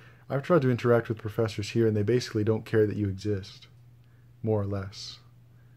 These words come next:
which is, you know, you, you wonder why they're, why they're even teaching. But this professor at Columbia clearly appreciated this guy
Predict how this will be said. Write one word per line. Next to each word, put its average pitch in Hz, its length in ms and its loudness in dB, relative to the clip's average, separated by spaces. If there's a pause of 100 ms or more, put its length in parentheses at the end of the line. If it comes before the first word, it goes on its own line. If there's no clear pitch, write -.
(160)
which 104 140 -8
is, 107 100 -4
you 113 240 -2
know, 101 360 -4 (1900)
you, 104 240 -4
you 110 100 -2
wonder 110 220 2
why 107 180 4
they're, 104 300 2
why 104 140 0
they're 104 140 2
even 101 220 -2
teaching. 101 680 -4
But 104 280 -8 (1600)
this 135 180 2
professor 113 500 -2
at 104 80 -4
Columbia 113 440 0
clearly 107 640 -2 (400)
appreciated 104 880 -4 (460)
this 110 200 -12
guy 104 400 -4